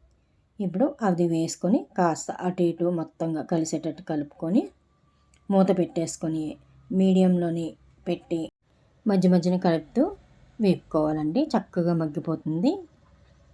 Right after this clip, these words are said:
చూసారు కదా, చాలా బాగుంటుందండి. ఒకసారి ఇలా ట్రై చేయండి చేసుకోకపోతే. మూత పెట్టి ఫ్రై చేసుకోవాలి. అలాగా మెత్తబడినంత వరకు క్యాబేజీ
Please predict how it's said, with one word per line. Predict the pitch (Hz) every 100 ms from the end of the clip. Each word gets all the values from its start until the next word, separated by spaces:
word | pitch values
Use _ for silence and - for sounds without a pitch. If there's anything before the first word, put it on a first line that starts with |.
| _ _ _ -
చూసారు | 185 185 165
కదా, | 175 185 180
చాలా | 170 190
బాగుంటుందండి. | 175 160 156 147 147 147 208
ఒకసారి | 185 - 165 151
ఇలా | 151 151 -
ట్రై | 151 165
చేయండి | 180 151 147 160
చేసుకోకపోతే. | 156 151 - 143 143 - 226 403 - _ _ - _ _ - - _ _ -
మూత | 170 165 170
పెట్టి | 151 220 320
ఫ్రై | 202 156
చేసుకోవాలి. | 143 143 - - 143 143 247 370 - - _ _ _ _ _ _ _ _ _ _ _ _ _ - _ -
అలాగా | 208 190 185 220 415 392 - - -
మెత్తబడినంత | 202 202 202 196 190 180 175
వరకు | 170 170 - 294 453 _ _ -
క్యాబేజీ | 180 160 165 160 196